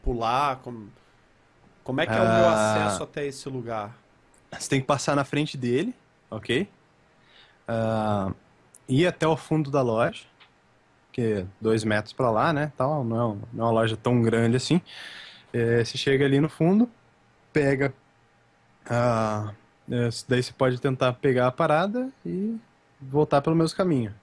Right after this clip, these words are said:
Speaker 1: Mas ele, ele
Speaker 2: Parece
Speaker 1: tá
Speaker 2: só uma porta.
Speaker 1: atrás do balcão ou tá pra frente do balcão?
Speaker 2: Tá atrás do balcão.
Speaker 1: Eu vou ter que me esticar, então, pra, pra pegar.
Speaker 2: Não, você vai ter que passar por ele, ok?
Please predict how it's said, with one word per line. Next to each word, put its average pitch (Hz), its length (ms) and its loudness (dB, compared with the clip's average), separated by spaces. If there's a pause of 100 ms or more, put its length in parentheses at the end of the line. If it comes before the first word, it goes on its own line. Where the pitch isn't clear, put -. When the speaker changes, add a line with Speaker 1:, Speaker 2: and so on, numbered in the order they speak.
Speaker 1:
Mas 120 380 -8
ele, 135 320 -8
ele 127 100 -6
Speaker 2:
Parece 107 260 0
Speaker 1:
tá 151 80 0
Speaker 2:
só 143 40 -4
uma 170 200 0
porta. 139 180 2
Speaker 1:
atrás 151 280 0
do 156 80 -12
balcão 143 540 -2
ou 220 60 -10
tá 208 140 -10
pra - 160 -8
frente 151 440 -12
do 135 60 -14
balcão? 120 540 -8 (580)
Speaker 2:
Tá 107 100 -2
atrás 110 280 -2
do 123 60 -2
balcão. 165 360 -2
Speaker 1:
Eu 113 60 -8
vou 131 120 -6
ter 143 120 -10
que - 100 -14
me 151 80 -8
esticar, - 500 -6
então, 120 340 -6
pra, 110 380 -4
pra 113 160 -14
pegar. 104 480 -6 (440)
Speaker 2:
Não, 185 120 2
você 135 140 -6
vai 135 80 0
ter 139 140 -4
que - 40 -18
passar 170 320 -2
por 175 200 -4
ele, 131 260 -2 (380)
ok? 147 320 -6